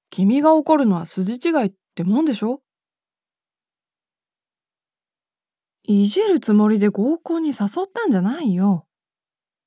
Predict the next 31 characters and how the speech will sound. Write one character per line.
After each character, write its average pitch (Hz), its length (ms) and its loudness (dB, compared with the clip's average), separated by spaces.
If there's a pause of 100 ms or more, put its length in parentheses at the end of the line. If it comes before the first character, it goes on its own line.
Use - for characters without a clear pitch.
(460)
君 220 320 2
が 247 140 0
言 254 240 2
う - 20 2
よ 269 180 2
う 262 40 2
に、 196 440 0 (120)
た 175 100 -8
っ 170 60 -6
た 196 180 -6
数 240 200 -4
日 247 240 -14
で 269 120 -4
な 285 160 -2
か 370 120 -4
っ 339 40 -6
た 214 140 -6
こ 190 100 -8
と 175 140 -6
に 160 80 -6
で 160 100 -8
き 233 140 -6
る 269 80 -2
な 208 160 0
ん 160 40 -10
て - 80 -10
思 170 220 -4
っ 277 60 -18
て 190 120 -6
な 202 180 -2
い。 208 60 -14